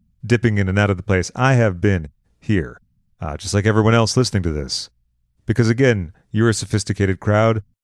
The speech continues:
and a sophisticated crowd knows just what to do, and that, in this instance, is stay in. I mean, of course, many people have to go to the store. I actually do have to go to the pharmacy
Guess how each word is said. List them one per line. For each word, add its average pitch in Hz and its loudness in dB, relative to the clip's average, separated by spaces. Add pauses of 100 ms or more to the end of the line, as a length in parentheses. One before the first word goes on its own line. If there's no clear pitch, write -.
(160)
and 123 2
a 123 2
sophisticated 127 0
crowd 139 2
knows 120 0 (100)
just - -6
what 120 0
to 117 -6
do, 92 0 (400)
and 92 -4
that, 107 2 (100)
in 101 -4
this 98 0
instance, 95 -4
is 76 -8
stay 92 -2 (120)
in. 95 -2 (320)
I 123 -4
mean, 123 4
of 113 0
course, - 0
many 104 0
people 95 0
have 90 0
to - -12
go 87 -4
to 85 -4
the 80 -8
store. 151 2 (540)
I 170 4
actually 113 2
do 139 0
have 104 2
to 107 -4
go 98 2
to 95 0
the 90 -4
pharmacy 104 -2